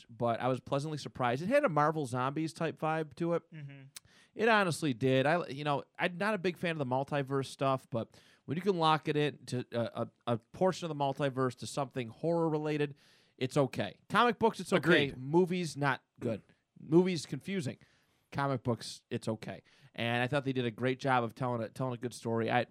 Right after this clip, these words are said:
Speaker 1: I'm gonna probably look back and, and, and read the other, the remaining four issues, but, uh, what a cool twist! Never heard of it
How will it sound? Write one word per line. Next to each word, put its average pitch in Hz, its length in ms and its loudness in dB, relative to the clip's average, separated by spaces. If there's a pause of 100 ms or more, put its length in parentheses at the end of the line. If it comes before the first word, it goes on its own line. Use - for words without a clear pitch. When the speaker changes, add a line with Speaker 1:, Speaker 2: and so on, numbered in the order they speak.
Speaker 1:
I'm 120 160 -4
gonna 127 140 -4
probably 120 300 0 (100)
look 123 200 -4
back 120 340 2
and, 110 220 -10
and, 104 260 -14
and 110 180 -8
read 135 140 0
the 117 100 0
other, 117 180 -2
the 110 100 -12
remaining 127 300 -6
four 110 240 -8
issues, 101 320 -12
but, 101 200 -10 (520)
uh, 107 120 -8
what 131 180 -2
a 170 40 -2
cool 160 200 0
twist! - 320 -2
Never 175 180 2
heard 170 180 4
of 156 60 0
it 170 140 2